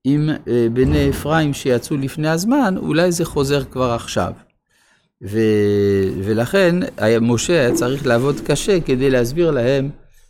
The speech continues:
שזה הזמן, למרות שלא עברו ארבע מאות שנה מאז הכניסה למצרים,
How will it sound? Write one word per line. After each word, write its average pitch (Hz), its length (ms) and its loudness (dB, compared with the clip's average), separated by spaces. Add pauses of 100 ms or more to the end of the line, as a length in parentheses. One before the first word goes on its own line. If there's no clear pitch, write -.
(140)
שזה 117 380 2
הזמן, 123 380 2
למרות 147 360 2
שלא 156 1120 2
עברו 156 560 2 (720)
ארבע 123 320 0
מאות 143 260 2
שנה 151 280 0
מאז 135 240 2
הכניסה 135 460 2
למצרים, 131 720 0